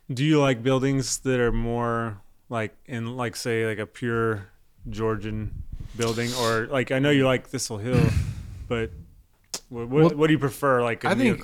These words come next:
Speaker 2: I,
Speaker 1: neoclassical
Speaker 2: yeah,
Speaker 1: or
Speaker 2: I think, well, I, I, I, like, I, one of my favorite places to be architecturally is, uh, the U V A campus on the lawn,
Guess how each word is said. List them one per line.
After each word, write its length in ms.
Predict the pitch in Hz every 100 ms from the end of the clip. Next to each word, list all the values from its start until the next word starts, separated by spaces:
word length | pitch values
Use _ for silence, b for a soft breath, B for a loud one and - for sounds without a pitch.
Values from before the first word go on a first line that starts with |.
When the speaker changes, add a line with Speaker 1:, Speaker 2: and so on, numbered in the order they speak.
| 127
Speaker 2:
I, 40 | 120
Speaker 1:
neoclassical 320 | - - 123
Speaker 2:
yeah, 160 | 131 120
Speaker 1:
or 40 |
Speaker 2:
I 100 | 156
think, 320 | 151 185 131 - _ _ _ _ _ _ _ _ _ _ _ _ b b b b b b _ _ -
well, 260 | 147 143 -
I, 160 | 139
I, 440 | 143 131 131 - 156
I, 80 | - -
like, 200 | - 127
I, 140 | 143 151
one 480 | 165 - 214 135 147
of 60 |
my 100 | 147
favorite 420 | - - 160 156
places 360 | - 139 135 120
to 60 | 117
be 120 | 123
architecturally 760 | 120 - 107 117 110 - 110 -
is, 500 | 117 110 101 - -
uh, 380 | - 120 104 101
the 120 | 101 110
U 200 | 113 117
V 200 | 117 110
A 100 | 107
campus 440 | - 113 - 101
on 140 | 113
the 80 | 104
lawn, 400 | 95 98 92 80